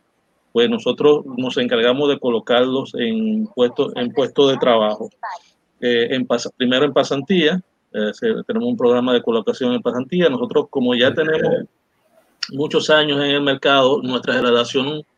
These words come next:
Speaker 1: nuestra relación con el sector empleador es, eh, inmejorable,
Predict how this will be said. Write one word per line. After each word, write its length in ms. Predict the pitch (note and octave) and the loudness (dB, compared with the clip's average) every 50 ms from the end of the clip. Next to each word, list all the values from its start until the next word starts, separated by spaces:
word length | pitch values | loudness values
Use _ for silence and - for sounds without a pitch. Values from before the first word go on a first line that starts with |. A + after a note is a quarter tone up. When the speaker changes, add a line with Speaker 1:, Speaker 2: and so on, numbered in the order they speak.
| _ _ - _ _ | _ _ -20 _ _
Speaker 1:
nuestra 200 | - A#2 - A#2 | -10 -8 -4 -2
relación 400 | B2+ B2+ B2 A#2+ A2+ - C#3+ D3 | 0 2 2 2 2 0 -2 0
con 140 | C#3+ D#3 D#3 | 2 0 0
el 60 | D3+ | 0
sector 360 | - - C#3 A2+ - C#3+ C3+ C#3+ | 2 0 -2 0 0 0 2 2
empleador 560 | C#3+ C#3 - C#3 C3 B2+ B2+ C3 C#3 C#3 C3 | 0 2 0 2 4 4 4 2 2 2 2
es, 140 | B2+ A#2 - B2 - _ _ _ _ _ _ _ _ _ _ _ - | 0 0 -2 -8 -16 _ _ _ _ _ _ _ _ _ _ _ -4
eh, 440 | B2 A#2 A#2+ A#2+ A#2 A#2 A2+ - - | -2 0 2 2 2 2 2 0 -2
inmejorable, 880 | B2 B2 B2 B2 A#2+ A2+ B2+ C#3+ D3+ D#3+ D3+ C#3 B2+ B2+ C3 D#3 F3+ | -4 -4 -4 -2 -2 -2 0 0 2 2 2 2 0 0 -2 -4 -6